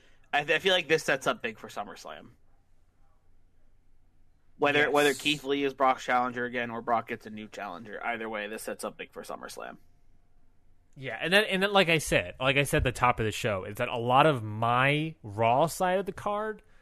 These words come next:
Speaker 2: is setting up for SummerSlam. Uh, the, I, you know, every match I have here, if I'm not mistaken,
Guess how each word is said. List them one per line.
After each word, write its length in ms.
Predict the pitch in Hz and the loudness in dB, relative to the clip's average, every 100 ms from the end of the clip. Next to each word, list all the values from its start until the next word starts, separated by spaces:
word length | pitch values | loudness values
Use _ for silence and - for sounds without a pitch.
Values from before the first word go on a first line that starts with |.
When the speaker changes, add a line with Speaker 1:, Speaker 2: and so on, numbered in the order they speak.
| _ _ - | _ _ -10
Speaker 2:
is 180 | 139 117 | -8 -6
setting 480 | - - 135 131 | -4 2 4 4
up 160 | 117 - | 0 -4
for 140 | - | -8
SummerSlam. 640 | - - 101 87 - 69 69 - - - - - - - - - - - _ - | -8 -6 -6 -8 -16 -16 -18 -20 -20 -20 -20 -20 -20 -20 -20 -20 -20 -20 _ -8
Uh, 380 | 110 104 101 104 113 | -4 -2 -2 -4 -6
the, 160 | 127 | -4
I, 200 | 120 143 - | 0 0 -2
you 160 | 160 123 | -6 -4
know, 60 | 117 | -2
every 360 | 135 147 151 147 | -2 0 2 2
match 560 | 127 127 127 - - - | 4 4 4 2 -4 -6
I 140 | 123 113 | -4 -4
have 420 | - 117 117 117 | -2 -2 0 -2
here, 640 | - 113 107 104 104 101 _ _ _ _ _ _ _ _ _ _ _ - - - | -6 -4 -2 -2 -4 -6 _ _ _ _ _ _ _ _ _ _ _ -20 -20 -10
if 120 | 127 120 | -6 0
I'm 140 | 117 | 0
not 220 | 117 - | 0 -4
mistaken, 840 | 113 - - 117 113 - 92 90 | -8 -10 -6 -4 -4 -6 -10 -10